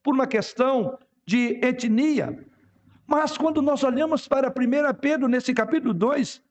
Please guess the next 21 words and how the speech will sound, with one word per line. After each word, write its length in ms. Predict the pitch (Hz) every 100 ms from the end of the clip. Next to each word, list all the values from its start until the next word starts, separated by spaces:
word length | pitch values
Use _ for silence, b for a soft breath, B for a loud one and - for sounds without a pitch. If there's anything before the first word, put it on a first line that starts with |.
| _ _ _
Pedro 220 | 285 320
nos 200 | 269 254
mostra 300 | 185 233 262
mais 220 | 240 277 233
uma 120 | 226
vez 380 | 208 277 - - B B
o 140 | 277
poder 560 | 285 269 202 269 226 -
potencial 640 | 320 370 320 269 - 262
do 100 | 269
evangelho. 720 | 277 254 277 180 226 285 220 - - _ _ _ _ _ _ _ _ _ _ _ _ _ _ _ _
O 80 | 254
nosso 240 | 254 285
relacionamento 640 | 269 247 247 226 240 269 269
comum 320 | 262 233 285
com 140 | 247
Jesus 300 | 214 190 180
Cristo 340 | - 294 240 - B B
cria 460 | - 294 294 285 - -
uma 200 | 262 262
identidade. 880 | 262 262 247 180 196 269 190 -